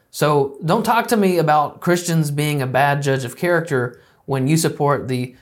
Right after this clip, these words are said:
corrupt sniffer in chief as well. And just as an aside here, before I get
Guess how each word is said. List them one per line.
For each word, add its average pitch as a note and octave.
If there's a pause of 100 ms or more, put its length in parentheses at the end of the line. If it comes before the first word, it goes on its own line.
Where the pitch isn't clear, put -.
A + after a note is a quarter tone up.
(120)
corrupt C#3+
sniffer C#3+
in B2
chief F3
as B2+
well. D3 (320)
And E3+
just C4
as -
an D#3
aside E3+
here, A#2
before C#3
I C3+
get C#3